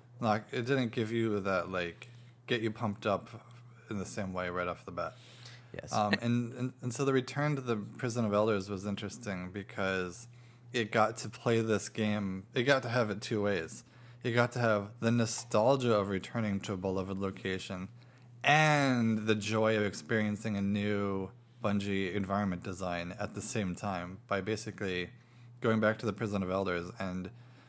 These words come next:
Speaker 1: showing parts of it and showing it at a scale that's never been seen before. And it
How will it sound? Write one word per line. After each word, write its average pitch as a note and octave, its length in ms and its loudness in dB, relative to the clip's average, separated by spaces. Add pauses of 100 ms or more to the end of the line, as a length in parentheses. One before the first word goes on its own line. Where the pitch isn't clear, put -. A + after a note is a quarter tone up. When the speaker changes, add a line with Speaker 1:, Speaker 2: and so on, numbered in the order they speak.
Speaker 1:
showing A#2 380 2
parts A#2+ 380 2
of G2+ 120 -6
it F#2+ 260 0
and G2 160 -4
showing A2 280 -2
it F#2 80 -2
at F#2+ 100 -4
a F#2+ 60 -4
scale G2+ 400 -2
that's F#2 200 -4
never F#2+ 140 -6
been F#2 160 -6
seen G2 260 -6
before. F2 400 -2
And F2 460 -6
it F#2 160 -10